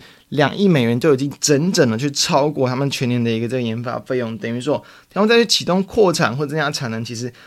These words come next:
他们的一个营运费用一定会去更高。那有趣的点来咯，其实大家知道，连这种国际大厂领-，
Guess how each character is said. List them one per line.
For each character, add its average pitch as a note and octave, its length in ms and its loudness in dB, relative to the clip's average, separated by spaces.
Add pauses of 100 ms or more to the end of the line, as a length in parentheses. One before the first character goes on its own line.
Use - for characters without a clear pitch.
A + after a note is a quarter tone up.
(100)
他 F3 120 -4
们 F#3 100 2
的 D3 100 2
一 C3 40 0
个 B2 140 0
营 A#2 140 -4
运 C#3+ 120 -4
费 D3 120 -4
用 C#3 100 -2
一 A#2 100 -10
定 D#3 160 -4
会 D3 100 0
去 C#3+ 140 -4
更 B2+ 280 -2
高。 G#2 260 -2 (380)
那 - 160 -4 (120)
有 C#3+ 160 4
趣 F#3 100 -4
的 G#3+ 80 0
点 D3 140 4
来 A#2 220 2
咯， B2+ 180 2
其 C#3 120 -6
实 D3 60 2
大 D#3 100 6
家 D3+ 60 4
知 D3+ 80 -2
道， G#2+ 220 2 (220)
连 E3+ 200 0
这 A#3+ 80 2
种 E3+ 140 2
国 D3 240 0
际 E3+ 260 -2
大 D#3+ 220 6
厂 A2+ 260 -4
领-， C3 160 -6